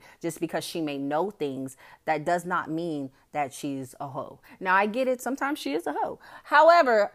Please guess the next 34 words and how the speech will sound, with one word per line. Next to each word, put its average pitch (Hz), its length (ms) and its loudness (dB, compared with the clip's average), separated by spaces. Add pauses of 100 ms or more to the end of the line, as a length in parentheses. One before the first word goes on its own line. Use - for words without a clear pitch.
all 233 280 10
of 208 80 4
them 202 180 6
are 180 80 6
not 165 300 6
hoes. 151 420 2
You 170 80 0
know 170 140 4
what 175 100 6
I'm 170 100 2
saying? 175 380 0
So 175 180 -2
let's 165 220 -2
not 175 160 -2
be 175 80 0
so - 160 -2
quick - 200 -8
to 160 120 -6
judge. 143 280 -4
That's 156 200 -4
our 156 60 -4
problem. 151 360 -2
We're 147 100 -8
just 170 200 -14
so 320 140 -8
judgmental. - 800 -4 (260)
Let's - 200 -14
not 330 160 -10
be 277 100 -6
so 220 180 -8
judgmental. 180 580 -12 (460)
But, 208 300 2
uh, 240 680 0
<laughs> - 0 -